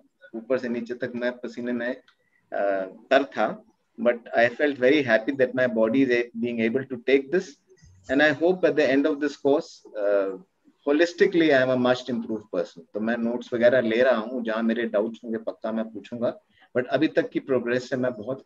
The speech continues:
खुश हूँ, अपने साथ भी और इस course के साथ भी, और बाकी जितने participants हैं उनके एक्सपीरियंसेस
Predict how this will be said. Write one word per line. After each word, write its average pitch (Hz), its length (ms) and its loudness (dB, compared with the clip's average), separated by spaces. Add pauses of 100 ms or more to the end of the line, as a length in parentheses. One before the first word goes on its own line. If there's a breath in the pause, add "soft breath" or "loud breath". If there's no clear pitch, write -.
खुश 139 220 -12
हूँ, 98 220 -10 (100)
अपने 139 260 -2
साथ 139 220 2
भी 147 160 -4
और 135 160 2
इस 113 100 -6
course 104 260 -6
के 120 120 -10
साथ 120 200 0
भी, 143 160 -6
और 117 220 2
बाकी 110 320 -2
जितने 117 260 -6
participants 117 680 -8
हैं 113 60 -4
उनके 107 220 -6
एक्सपीरियंसेस 131 800 -4